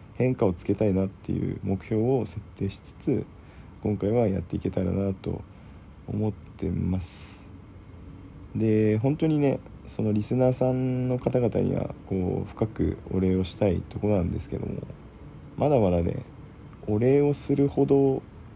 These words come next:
僕も何もしてないので、うん、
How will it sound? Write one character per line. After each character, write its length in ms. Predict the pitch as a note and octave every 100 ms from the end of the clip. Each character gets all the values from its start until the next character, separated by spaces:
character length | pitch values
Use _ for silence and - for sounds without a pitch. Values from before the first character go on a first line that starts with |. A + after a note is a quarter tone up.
| - - -
僕 220 | A2 A#2+
も 140 | C#3
何 280 | B2+ A2+ B2
も 140 | C#3 C3+
し 120 | -
て 120 | C3+
な 100 | C3+
い 80 | G2
の 100 | E2+
で、 180 | C#2 - - - - - - - -
う 40 |
ん、 400 | G1+ G1+ - -